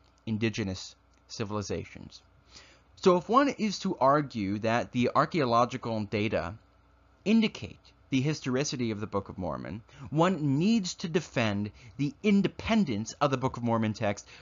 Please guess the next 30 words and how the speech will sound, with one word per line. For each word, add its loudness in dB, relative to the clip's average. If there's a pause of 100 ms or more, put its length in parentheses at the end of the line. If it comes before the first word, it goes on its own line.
from 4
that 2
archaeological -2
data. 0
Otherwise, 0
it's -8
just -6
circular -6
reasoning. -2
You -2
read 0
out 4
of 0
it -2
what -2
you 0 (300)
read -2 (280)
into -4
it. -16 (960)
One 4
needs -2
to -2
demonstrate -2
that -4
based 2
on 2
the 0
textual 0 (260)
data 6
alone, 2